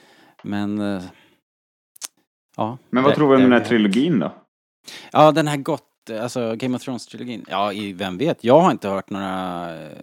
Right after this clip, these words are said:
Speaker 1: de här trovärdiga ryktena och spekulationerna som <laughs> Henrik pratar om. De, de har, har jag inte hört, utan, eh,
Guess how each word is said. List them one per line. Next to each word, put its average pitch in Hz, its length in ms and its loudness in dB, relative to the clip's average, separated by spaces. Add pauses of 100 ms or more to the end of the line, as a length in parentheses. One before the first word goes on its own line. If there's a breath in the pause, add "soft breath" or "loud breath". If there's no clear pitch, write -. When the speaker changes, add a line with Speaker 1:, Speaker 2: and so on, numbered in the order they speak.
(440)
Speaker 1:
de 104 220 -8
här 110 80 -6
trovärdiga 110 840 2
ryktena 107 540 -4
och 98 140 -8
spekulationerna 117 800 -4
som 98 120 -6
<laughs> 90 120 -6
Henrik 120 300 -10
pratar - 340 -8
om. 90 120 -10
De, 107 180 -8 (420 soft breath)
de 110 160 -6
har, 107 140 -2
har 107 220 -4
jag 104 80 -4
inte 90 160 -8
hört, 107 520 -2
utan, 92 380 -8 (840 soft breath)
eh, 85 640 -8